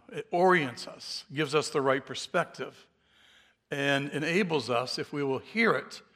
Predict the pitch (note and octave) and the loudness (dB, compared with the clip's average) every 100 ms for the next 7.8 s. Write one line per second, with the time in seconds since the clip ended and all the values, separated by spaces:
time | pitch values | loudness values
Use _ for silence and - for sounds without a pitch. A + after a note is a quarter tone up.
0 | _ _ _ _ _ C#3+ B2+ - F#3+ G3 | _ _ _ _ _ -12 -12 -6 2 6
1 | E3+ C3 - - - _ _ _ _ _ | 6 4 -6 -18 -20 _ _ _ _ _
2 | _ D3 B2 F3 E3+ E3 D3+ - _ _ | _ -14 0 2 4 2 -4 -16 _ _
3 | _ _ - - D3+ - F3+ - D#3 C#3+ | _ _ -10 -8 -4 2 2 2 2 4
4 | C3 A#2 D3+ D3 C#3+ C3 C3 C3 A#2 C3+ | 4 2 6 8 8 6 -2 -8 -8 -8
5 | C#3+ C3+ A#2 B2+ - - C3+ C3 - - | -6 -6 -8 -10 -8 -4 -2 -2 -6 -10
6 | - _ _ _ _ _ _ _ _ - | -14 _ _ _ _ _ _ _ _ -6
7 | C#3+ B2 A2 A2+ - - - - | 0 0 0 -4 -6 -14 -14 -14